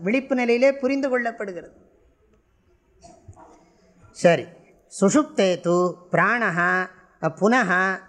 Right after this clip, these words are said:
விஞ்ஞானரகிதா பிராணஹ உபலப்யதே." அப்போ உடனே ஒரு கேள்வி கேட்குறான் ஒருத்தன். சொல், அதுக்கு ஒரு, இதுக்கு நடுவுல ஒரு வியா-, டீக்காக்காரர் ஒண்ணு சொல்றார். அப்போ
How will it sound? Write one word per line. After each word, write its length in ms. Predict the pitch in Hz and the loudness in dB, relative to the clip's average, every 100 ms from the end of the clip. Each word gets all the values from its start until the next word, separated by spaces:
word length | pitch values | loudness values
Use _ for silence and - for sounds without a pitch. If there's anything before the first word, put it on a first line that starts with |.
| 127 | -10
விஞ்ஞானரகிதா 1120 | 165 - 254 277 277 233 196 202 202 175 175 170 | -10 -4 0 0 0 -4 -4 -2 0 0 0 -2
பிராணஹ 440 | 156 160 180 143 151 220 311 - - _ - | -2 0 0 0 0 0 -2 -8 -20 _ -4
உபலப்யதே." 920 | 165 208 180 160 - 139 247 156 160 123 - - _ _ _ _ - - - - - _ _ _ _ _ _ | 0 2 2 0 -2 -8 -4 -2 -2 -4 -12 -20 _ _ _ _ -20 -20 -20 -20 -20 _ _ _ _ _ _
அப்போ 160 | 254 254 240 | 0 2 4
உடனே 320 | 226 247 254 | 2 0 0
ஒரு 160 | 233 202 | -2 0
கேள்வி 320 | 233 233 208 | 0 0 0
கேட்குறான் 380 | 196 180 160 - - _ _ _ _ _ _ _ _ _ _ _ _ _ _ _ | 0 0 -4 -8 -20 _ _ _ _ _ _ _ _ _ _ _ _ _ _ _
ஒருத்தன். 280 | 175 185 208 | 0 2 4
சொல், 200 | 196 190 - - | 2 0 -4 -2
அதுக்கு 280 | 196 202 208 | 0 0 -2
ஒரு, 120 | 185 175 | -2 -4
இதுக்கு 240 | 180 180 | -4 -2
நடுவுல 360 | 175 185 233 214 | 0 2 2 2
ஒரு 160 | 190 175 | 0 0
வியா-, 360 | 170 165 156 - - - 151 | 0 0 -2 -6 -20 -18 -10
டீக்காக்காரர் 540 | 208 202 202 180 180 165 | -4 0 2 2 2 0
ஒண்ணு 160 | 156 | -2
சொல்றார். 340 | 156 170 160 - - _ _ _ _ _ _ _ _ _ _ _ _ _ _ _ _ _ _ - | -2 2 0 -2 -20 _ _ _ _ _ _ _ _ _ _ _ _ _ _ _ _ _ _ -16
அப்போ 320 | 123 147 | -10 0